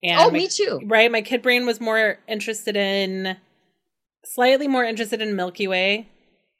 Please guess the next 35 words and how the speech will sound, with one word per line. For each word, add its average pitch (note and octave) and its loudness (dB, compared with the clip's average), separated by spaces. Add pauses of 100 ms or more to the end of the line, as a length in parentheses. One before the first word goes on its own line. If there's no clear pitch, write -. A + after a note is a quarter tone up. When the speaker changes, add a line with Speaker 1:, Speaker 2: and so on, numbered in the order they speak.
(400)
Speaker 1:
I G3+ 2
would G#3+ 2
get G3+ 0
to G#3+ -4
it G#3 0
eventually F#3 -4
in F3 -4
the E3+ -6
mix. - -8
And A3+ 2
a B3 -6
symphony E4+ -6
bar E4+ 0
is D4+ -4 (920)
fine. G3 -2 (1000)
Speaker 2:
Oh, G3 -6 (100)
you're, F3+ -18 (380)
you're D#3+ -18 (520)
crushing G#3 -6
me D3 -8
right C#3+ -10
now. C#3 -14 (480)
It's C4+ -4
really, C#4+ -4 (280)
Speaker 1:
<laughs> - 0
Speaker 2:
I C#4 4
mean, D#4+ 2 (680)
I C4 2
mean, D4+ 4
like, D4 2
it's, D4+ -4
that's F#4+ 4
my E4 4
thing. F4+ -2
Like, F#3+ 2